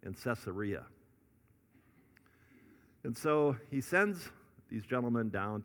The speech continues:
to Joppa, and in the meantime,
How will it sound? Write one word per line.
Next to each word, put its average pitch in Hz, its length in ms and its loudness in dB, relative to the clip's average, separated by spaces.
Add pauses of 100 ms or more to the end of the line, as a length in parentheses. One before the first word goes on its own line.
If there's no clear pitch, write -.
to 98 100 -6
Joppa, 95 500 -4 (800)
and 104 380 -4 (1160)
in 117 60 -6
the 117 60 0
meantime, 117 720 0